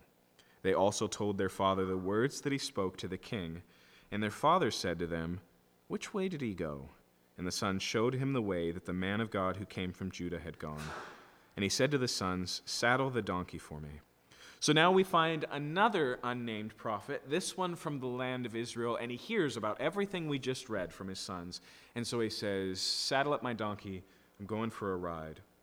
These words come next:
And so, verse fourteen, he went after the man of God,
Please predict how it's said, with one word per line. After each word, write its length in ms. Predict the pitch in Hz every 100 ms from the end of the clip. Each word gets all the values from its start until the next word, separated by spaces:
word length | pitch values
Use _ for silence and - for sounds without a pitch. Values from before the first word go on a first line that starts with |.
| _ _ _ _ -
And 140 | 92 92
so, 440 | - 139 107 101
verse 280 | 98 104 101
fourteen, 520 | - 104 - - 101
he 120 | 98 98
went 200 | 101 98
after 320 | 120 139 -
the 100 | 160
man 240 | 135 113
of 120 | 113 104
God, 380 | 90 85 85